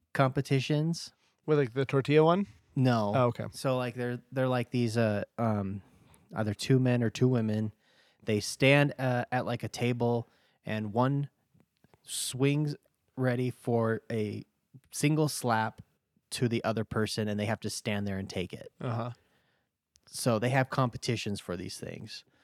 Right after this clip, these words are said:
Speaker 1: So my question is, how much would it take for one of these competitive slappers to have one swing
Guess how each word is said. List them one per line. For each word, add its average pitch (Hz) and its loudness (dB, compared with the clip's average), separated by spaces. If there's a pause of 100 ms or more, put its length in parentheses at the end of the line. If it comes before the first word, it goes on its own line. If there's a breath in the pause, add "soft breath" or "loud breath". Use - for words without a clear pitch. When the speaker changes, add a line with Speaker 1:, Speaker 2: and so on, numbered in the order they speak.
(140)
Speaker 1:
So - -4
my 113 2
question 113 2
is, 90 -8 (800)
how 143 6
much - -2 (680)
would 127 0
it 117 -4
take 110 -2 (300)
for 117 0
one 117 4
of 127 4
these 131 2
competitive 135 2
slappers 101 0 (220)
to 110 -2 (320)
have 98 -2
one 123 2
swing 117 2